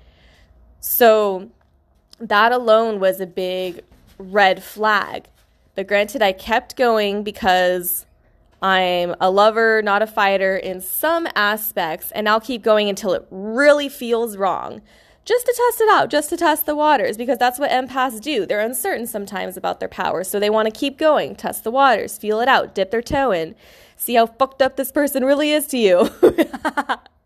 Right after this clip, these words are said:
Um, and it's all about intention and reading energy, and that's how you know. Energy is being manipulated for you and against you,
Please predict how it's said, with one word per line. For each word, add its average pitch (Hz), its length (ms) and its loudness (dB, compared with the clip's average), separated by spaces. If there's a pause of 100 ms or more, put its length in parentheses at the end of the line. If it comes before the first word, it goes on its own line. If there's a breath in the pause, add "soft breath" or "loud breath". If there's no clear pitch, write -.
(1040 loud breath)
Um, 202 840 -2 (2500)
and 247 640 4 (920)
it's 285 180 -2
all 320 160 4
about 330 260 2
intention 277 640 -4
and 226 240 -6
reading 254 320 -4
energy, 226 540 -4
and 214 160 -2
that's 220 220 0
how 262 140 -6
you 226 200 -8
know. 214 500 -4
Energy 247 420 -2
is 247 100 -4
being 240 260 -2
manipulated 214 600 0
for 240 300 2
you 247 240 -4
and 220 120 -2
against 214 480 -2
you, 170 340 -6